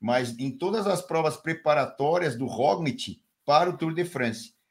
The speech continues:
Até no critério do Dauphiné, é, durante a etapa, eu falei assim, "Cara, hoje o Roglic não larga", era um líder, caiu, né, no dia anterior, lá no, na penúltima, na penúltima etapa.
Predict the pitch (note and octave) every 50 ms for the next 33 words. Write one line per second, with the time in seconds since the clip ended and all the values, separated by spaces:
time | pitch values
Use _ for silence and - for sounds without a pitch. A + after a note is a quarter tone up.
0 | _ - A#2+ C3 B2+ - - E3+ F#3 G#3+ G#3+ G#3 G3 - - F3 E3 E3+ - D3+
1 | D3 C#3 C#3+ C3+ C#3 C#3 D#3 D#3 D3+ - - D3+ F3+ A3 A3+ G2 D#2+ - - _
2 | _ _ _ _ _ _ _ _ - A2+ A#2+ B2 B2 A#2+ A#2+ D3+ D3+ C#3+ D#3+ G3
3 | A#3 A#3 - F3+ C3 - - C#3+ D#3+ F#3+ F#3+ - - B2 A2 A#2 B2 B2 D3 C#3
4 | C#3+ C#3+ C3 C3+ - - C3+ C3 B2+ B2 A#2 G#2+ G#2+ - - - C#3+ C3+ A#2 G#2
5 | F#2+ F2+ - - - B2 C#3 C#3+ C#3+ C3+ C3+ E3 F#3 A3+ A#3 - - - _ _
6 | _ A2+ A#2+ A#2 C3 C3 C3 C3 B2+ A#2+ - A#2+ B2 C#3 D3+ D3+ C3+ B2+ C#3 D3
7 | - - C#3 A#2+ A#2 A#2 A#2 A#2 B2+ C3 D3 G3+ A#3 A#3 - - - _ _ -
8 | B2 G#2+ A2+ C#3 D#3+ D3+ B2+ B2+ C#3 D3 C3+ A#2 G#2+ G#2 A#2 A2+ A2 A#2 C3 B2
9 | A2+ A2+ C3 D3 - A#2 A2+ A#2 C3+ D3+ D3 B2 G#2+ G#2 G#2 G#2 G2+ G2+ G2 F#2+
10 | - _ - A2 A2 A2+ B2 B2 - A#2 G2+ F#2+ G2+ G#2 G2+ G2+ G2+ G2 G2 G2
11 | - - A2 A2+ C3+ C#3+ - A#2 A2+ G#2 - - G#2 A2+ B2+ - - E3+ F3 F3